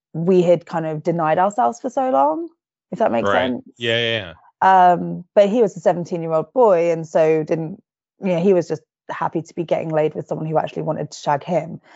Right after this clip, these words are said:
Speaker 1: <laughs> Um, so, um,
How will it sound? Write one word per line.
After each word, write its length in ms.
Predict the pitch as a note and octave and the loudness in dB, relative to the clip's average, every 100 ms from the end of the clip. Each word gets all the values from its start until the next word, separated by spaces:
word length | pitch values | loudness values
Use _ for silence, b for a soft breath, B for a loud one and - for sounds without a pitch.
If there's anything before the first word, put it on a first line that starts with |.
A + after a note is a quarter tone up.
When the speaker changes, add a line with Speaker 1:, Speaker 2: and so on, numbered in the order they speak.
| B | B
Speaker 1:
<laughs> 220 | B - | B -2
Um, 760 | G3+ G#3+ F3 A#3+ - B3+ A3 _ B B B B B B | 0 0 0 0 0 -2 -2 _ B B B B B B
so, 640 | _ G#3+ F#3+ F3+ F3 E3+ E3+ | _ 4 6 6 4 0 -2
um, 760 | E3 F3 E3+ E3 E3 E3 D#3+ | 2 2 4 2 0 -2 -10